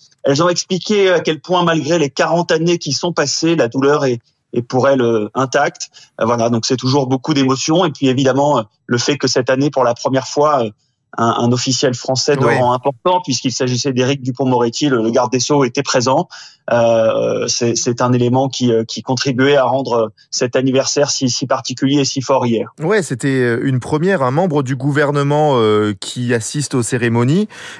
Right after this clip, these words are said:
Speaker 2: Il était temps, euh, après quatre décennies ?
Speaker 1: Oui, euh, vous savez, on a longtemps eu l'impression que cet attentat était, euh, euh, avait trop peu de place dans la, dans la conscience collective des, des Français.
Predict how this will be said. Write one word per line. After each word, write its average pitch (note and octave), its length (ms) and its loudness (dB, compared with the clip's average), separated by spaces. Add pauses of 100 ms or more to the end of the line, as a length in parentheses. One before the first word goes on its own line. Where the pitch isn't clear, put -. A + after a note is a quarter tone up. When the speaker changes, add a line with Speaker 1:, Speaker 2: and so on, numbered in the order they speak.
Speaker 2:
Il D3+ 160 2
était D3+ 200 0
temps, G#3 360 2
euh, D3 100 4
après C#3 220 0
quatre D3+ 260 -2
décennies ? D3 500 -2 (1300)
Speaker 1:
Oui, F#3+ 480 2
euh, C#3+ 300 4
vous C3+ 80 -8
savez, G3 260 0 (140)
on D3 180 0
a D#3+ 80 2
longtemps F#3 360 0
eu G#3 80 2
l'impression F#3 600 0
que D#3+ 160 -2
cet D3+ 260 -2
attentat E3 560 0
était, D#3+ 420 0
euh, C3 160 2 (480)
euh, A#2+ 420 4
avait C#3+ 220 0
trop F3 200 -2
peu F3+ 120 -2
de - 60 -18
place F#3 300 0
dans D3+ 120 0
la, C3+ 140 0
dans C3+ 140 0
la - 100 0
conscience E3+ 460 -2
collective D#3+ 480 -2
des, C#3 260 2
des C#3+ 120 -2
Français. C3 520 0